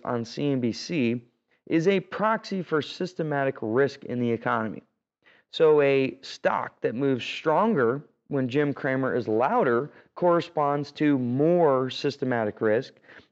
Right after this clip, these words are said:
and should therefore require higher expected returns, at least in a world where more risk equals more returns, which seems reasonable. And the simple relationship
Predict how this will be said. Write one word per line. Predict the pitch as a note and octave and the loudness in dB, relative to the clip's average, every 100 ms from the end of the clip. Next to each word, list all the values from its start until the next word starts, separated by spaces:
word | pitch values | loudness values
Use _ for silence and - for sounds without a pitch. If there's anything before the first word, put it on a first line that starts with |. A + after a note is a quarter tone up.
| - | -2
and | D#3 | -2
should | - F#3+ C#3+ | 2 0 4
therefore | F#3+ A3+ G#3+ F#3 E3+ | 4 4 2 2 4
require | D3+ - D3+ C#3+ C#3+ C3+ - _ | 2 -2 -2 2 2 0 -6 _
higher | - D#3 D3+ C#3+ C3 | -10 -2 0 2 2
expected | B2 - B2 A#2 A#2+ | 0 -2 0 0 0
returns, | A#2+ B2 A3+ - - - _ _ _ _ - | -2 2 0 0 -6 -20 _ _ _ _ -2
at | |
least | C#3 D3 D#3 | 0 2 0
in | |
a | C3 | 0
world | B2+ B2+ C3 | 4 4 4
where | B2 A#2 | 4 2
more | A2+ C3+ B2 | 2 0 2
risk | B2 B2 A#2+ - | 4 2 0 -4
equals | A#2 A#2 A#2 G#2+ | -4 -2 -2 -2
more | A#2 A2 G#2+ | -4 -2 -2
returns, | G#2 - A#3 D3+ D3 C#3 - - _ | -2 -2 0 0 -2 -8 -16 -20 _
which | - C#3+ - - - _ | 2 2 2 -10 -20 _
seems | - E3 D3 | -4 0 2
reasonable. | C3 B2+ G2+ G2 G2+ - _ _ _ _ _ | 4 2 2 -4 -6 -10 _ _ _ _ _
And | - D#3+ D#3+ | 0 2 2
the | D3+ | 0
simple | - D4 C4 | 2 2 4
relationship | G3 E3 D#3+ - C3+ - B2 C3 - | 4 4 4 0 -6 0 2 2 -2